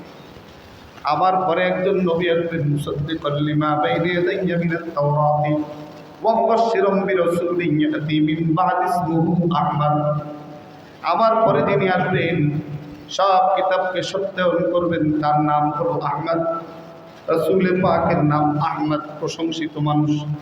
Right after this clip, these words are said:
রাসূলে পাক এবার বলেন, "এবার আমার ব্যাপারে শোনো, আমি হালিমাতুস সাদিয়ার বাড়িতে দুধ ভাইয়ের সাথে চারণ ভূমিতে গেলাম।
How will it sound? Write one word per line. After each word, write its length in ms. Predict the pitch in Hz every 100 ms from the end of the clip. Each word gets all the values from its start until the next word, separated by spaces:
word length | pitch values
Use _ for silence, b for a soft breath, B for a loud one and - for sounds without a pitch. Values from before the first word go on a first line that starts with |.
| - - - - - - - - -
রাসূলে 420 | 170 175 214 214 220
পাক 320 | 220 220 220
এবার 240 | 226 220
বলেন, 300 | 220 247 254
"এবার 200 | 247 247
আমার 260 | 240 240 254
ব্যাপারে 360 | 254 262 302
শোনো, 480 | 302 294 302 294 302 302 - - - - - - - - -
আমি 200 | 214 277
হালিমাতুস 540 | 277 285 302 294 349 302
সাদিয়ার 540 | 349 349 349 302 302 302
বাড়িতে 640 | 311 311 285 262 240 - - - - - - - - - 147
দুধ 240 | 196 196
ভাইয়ের 220 | 196 202
সাথে 420 | 202 196 196 185 185
চারণ 260 | 180 185
ভূমিতে 420 | 185 170 170 170
গেলাম। 640 | 160 165 175 165 165 156 151